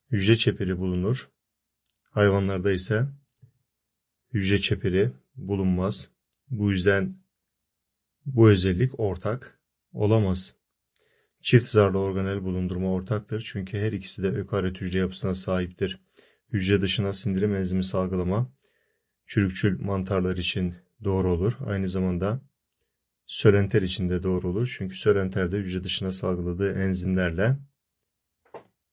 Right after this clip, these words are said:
aldığı besini hücre dışında sindirebilir. Hücrelerinde glikojen depolama, mantarların, hayvanların, bakterilerin, arkelerin ortak özelliğidir.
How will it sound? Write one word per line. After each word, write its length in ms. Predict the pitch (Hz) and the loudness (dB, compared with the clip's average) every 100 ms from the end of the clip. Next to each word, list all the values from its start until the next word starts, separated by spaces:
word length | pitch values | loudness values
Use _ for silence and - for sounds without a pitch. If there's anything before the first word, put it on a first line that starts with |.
| _ _ _ _ _ _ _ | _ _ _ _ _ _ _
aldığı 500 | - 101 95 98 90 | 6 6 6 4 2
besini 300 | 98 98 95 | 0 2 2
hücre 400 | 120 101 90 98 | 2 2 -2 -4
dışında 540 | 92 - 92 90 120 127 - | -4 -4 0 0 0 -2 -8
sindirebilir. 840 | - 107 92 90 85 85 104 131 _ _ _ _ _ | -2 0 2 2 0 2 2 0 _ _ _ _ _
Hücrelerinde 560 | 101 98 101 98 98 98 | -8 -2 2 2 2 0
glikojen 720 | 95 95 92 98 98 95 92 - - | 0 -2 -2 -2 0 -2 -4 -10 -8
depolama, 680 | 90 92 98 90 90 98 | -4 -2 0 2 2 0
mantarların, 840 | 123 104 95 92 98 90 90 90 98 | -2 -2 -2 -2 -2 -2 0 -2 -2
hayvanların, 880 | 98 92 90 90 90 90 95 - _ _ _ _ - | -2 -2 0 -2 -2 -2 -2 -6 _ _ _ _ -2
bakterilerin, 680 | 95 92 98 92 85 90 95 | -2 0 0 0 -2 -2 -2
arkelerin 640 | 107 101 - 87 87 104 | 0 -2 -2 -4 -2 -2
ortak 540 | 110 101 123 110 - 135 | -2 -2 0 -2 -2 -6
özelliğidir. 800 | 98 90 87 85 82 98 101 | -2 0 0 -2 0 0 -2